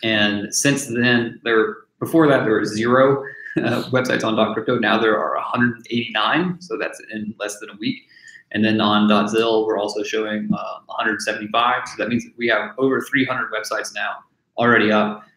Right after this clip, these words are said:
Uh, and I would say that we probably doubled the number of websites in the last week just because of the launch of the templates.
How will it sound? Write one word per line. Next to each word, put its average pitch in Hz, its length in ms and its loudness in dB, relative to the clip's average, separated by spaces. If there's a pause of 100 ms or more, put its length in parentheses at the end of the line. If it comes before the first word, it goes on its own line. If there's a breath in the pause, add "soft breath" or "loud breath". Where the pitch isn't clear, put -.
(180)
Uh, 101 480 -6
and 113 120 0
I 110 80 4
would 110 120 0
say 110 240 0
that 107 80 -4
we 110 80 -2
probably 107 300 0
doubled 110 300 0
the - 20 -6
number 107 180 -2
of 104 80 -2
websites 107 360 -4
in 107 60 -18
the 104 60 -14
last 104 300 -8
week 117 300 -6
just 117 180 -10
because 113 280 -8
of 107 40 -14
the 107 60 -12
launch 104 280 -6
of - 60 -20
the - 100 -12 (540)
templates. 156 320 -2